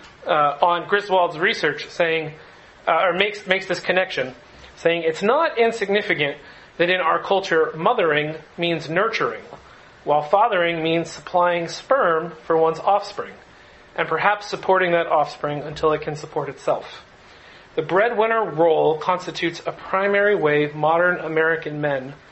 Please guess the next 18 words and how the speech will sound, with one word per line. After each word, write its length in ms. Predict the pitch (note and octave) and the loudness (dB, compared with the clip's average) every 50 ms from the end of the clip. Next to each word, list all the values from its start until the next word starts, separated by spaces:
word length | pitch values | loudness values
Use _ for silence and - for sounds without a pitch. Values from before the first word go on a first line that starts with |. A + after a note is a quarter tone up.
| - - - - - | -20 -20 -20 -20 -8
have 140 | - E3 D3+ | -6 -4 -2
understood 640 | - E3+ E3+ D#3 D#3 - - - - F3 E3+ E3+ D#3 | -2 -2 -2 -2 -2 -4 -4 0 2 2 2 2 0
their 140 | D#3 C#3+ C3+ | -2 -2 -2
responsibilities 1120 | C3 - - - D#3 C#3+ C#3 - C#3 - - G#3 A3+ D#3+ - - G#2 G#2 - - - - - - - - - - - - - - - | -2 -6 -4 -2 -2 -2 -2 -4 -4 0 2 2 2 2 0 -4 -8 -16 -18 -20 -20 -20 -20 -20 -20 -20 -20 -20 -20 -20 -20 -18 -16
as 140 | B2 - - | -16 -16 -14
father." 480 | - - G3 F3+ D#3 A#2 - - - - - - - - - - - - - - - - - - - - - - - - - - - - - - - - - - - | -4 0 0 0 0 -2 -6 -12 -16 -18 -20 -20 -20 -20 -20 -20 -20 -20 -20 -20 -20 -20 -20 -20 -20 -20 -20 -20 -20 -20 -20 -20 -20 -20 -20 -20 -20 -20 -6 -2 0
Both 200 | G#3 A3 G#3+ - | 2 2 2 2
Hansen 440 | - A#3 A3+ A3+ A3+ A3+ A3+ A3+ | 0 0 0 0 0 0 0 0
and 160 | F#3+ F#3 F3+ F3 | 0 0 2 2
Rubio 340 | F#3+ G3+ G3 G3 G3 G3 | 2 2 2 2 2 0
believe 320 | G3 E3+ E3+ F#3 F#3+ F#3 F3+ | 0 0 0 0 0 0 0
that 120 | F3+ D#3+ | 0 0
this 180 | E3 E3 D#3+ - | 0 0 -2 0
model, 480 | E3+ F3 F3 E3+ E3+ E3+ E3+ F3+ G3+ | 2 2 2 4 4 2 2 2 0
sadly 380 | G3 - - F3 E3+ E3 E3+ D#3+ | -2 0 0 0 0 0 -4 -6
too 200 | - - F3 E3 | -4 0 2 2
often, 320 | D#3 D#3 D#3 - E3 D#3+ | 2 2 0 -2 -6 -6
comes 600 | D3+ - - - G3+ G3 G3+ G3+ G3 F#3+ - - | -6 -6 -2 0 2 2 2 0 -2 -4 -6 -12